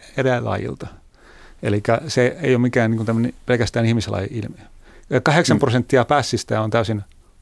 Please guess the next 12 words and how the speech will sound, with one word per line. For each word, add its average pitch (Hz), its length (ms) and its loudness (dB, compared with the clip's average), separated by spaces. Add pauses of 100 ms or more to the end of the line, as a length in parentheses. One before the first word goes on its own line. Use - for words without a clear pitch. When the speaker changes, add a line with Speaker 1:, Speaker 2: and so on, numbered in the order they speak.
(140)
Speaker 1:
homoseksuaaleja. 104 580 0
Eli 104 80 0
jos 104 120 -2
niillä 113 200 0 (200)
pässillä 123 340 0
annetaan 107 400 0 (300)
kiimassa 131 340 0
oleva 110 180 2
naaras 120 360 2
tai 107 180 0
koiras, 117 380 0
niin, 120 160 -10